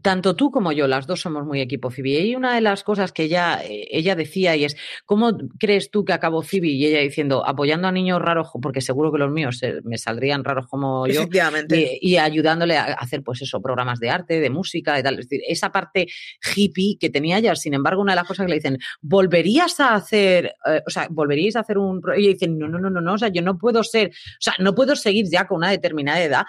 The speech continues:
Speaker 1: siendo así de fly. O sea, es que no puedo ir así por la vida". Cosa que me pareció muy triste, entre comillas, porque, eh, me parece que ella tiene una de las realidades más gordas
Speaker 2: Sí.
Speaker 1: en las que ha dejado, o sea, que su mente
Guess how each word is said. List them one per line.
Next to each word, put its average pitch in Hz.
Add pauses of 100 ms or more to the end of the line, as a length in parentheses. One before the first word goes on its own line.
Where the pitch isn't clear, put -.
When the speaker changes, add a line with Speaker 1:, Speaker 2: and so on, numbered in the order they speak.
(180)
Speaker 1:
siendo 147
así 175
de 226
fly. 160
O 123
sea, 143
es 127
que 165
no 165
puedo 202
ir 226
así 220
por 160
la 113
vida". - (400)
Cosa -
que 359
me 311
pareció 240 (440)
muy 196
triste, 381
entre 285
comillas, 240
porque, 202 (100)
eh, 139
me 180
parece 170
que 269
ella 196
tiene 220
una 165
de 240
las 196 (140)
realidades 151
más 196 (160)
gordas 175 (460)
Speaker 2:
Sí. 131
Speaker 1:
en 170
las 156
que 151
ha 175
dejado, 220
o -
sea, 151 (120)
que 165
su 151
mente 180